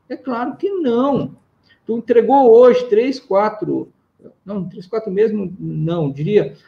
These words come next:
alguns dias depois, tu recebe o processo de novo com uma série de indagações, impugnações das partes. É normal, a briga é uma briga judicial, as partes vão querer saber, detalhe por detalhe,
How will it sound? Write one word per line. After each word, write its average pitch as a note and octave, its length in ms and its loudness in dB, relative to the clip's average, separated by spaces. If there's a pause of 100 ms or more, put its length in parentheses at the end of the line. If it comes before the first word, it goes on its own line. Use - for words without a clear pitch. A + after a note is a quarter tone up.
(180)
alguns E3 480 4
dias G#3 320 2
depois, G3 840 0
tu - 180 -12
recebe B3+ 560 0
o C4+ 40 -10
processo A#3+ 380 -4
de A3+ 60 -6
novo A3+ 580 -4
com C#4 140 -6
uma D4 320 -2
série D#4 880 0
de A3 120 -4
indagações, A#3+ 760 -2 (120)
impugnações C4+ 1300 0 (680)
das C4+ 300 2
partes. C4 720 -6
É F#3+ 100 -2
normal, C#4+ 720 2
a D3+ 280 -2
briga F#3 420 0
é D4 260 -4
uma C#4 160 -4
briga A3 280 4
judicial, C#4 640 -2
as G#3 160 0
partes F#3+ 300 -2
vão B3 120 0
querer D4 220 -4
saber, C#4 440 -4
detalhe A3+ 460 0
por C#4 160 -6
detalhe, C#4 460 -2